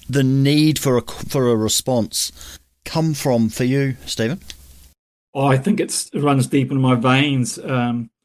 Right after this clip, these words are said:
Speaker 2: you know, I've, I've, um, been involved in the, the Labor Party for a number of years, but that goes right back to, to my,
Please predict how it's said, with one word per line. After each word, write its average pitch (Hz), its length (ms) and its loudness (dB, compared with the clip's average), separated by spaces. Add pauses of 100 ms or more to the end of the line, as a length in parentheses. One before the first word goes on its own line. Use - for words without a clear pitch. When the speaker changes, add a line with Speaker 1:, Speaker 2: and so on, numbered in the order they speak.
(320)
Speaker 2:
you 123 60 -14
know, 120 240 -8
I've, 117 220 -8
I've, 127 160 -12 (200)
um, 113 440 -6 (480)
been 135 160 -4
involved 117 500 -4
in 107 180 -6
the, 104 240 -6 (200)
the 120 80 -12
Labor 120 260 -4
Party 110 300 -8
for 101 100 -16
a 110 60 -10
number 107 200 -10
of 104 60 -14
years, 117 300 -6
but 123 60 -10
that 127 100 -6
goes 120 220 -10
right 113 200 -8
back 120 220 -16
to, 117 260 -10 (120)
to 123 140 -10
my, 117 320 -6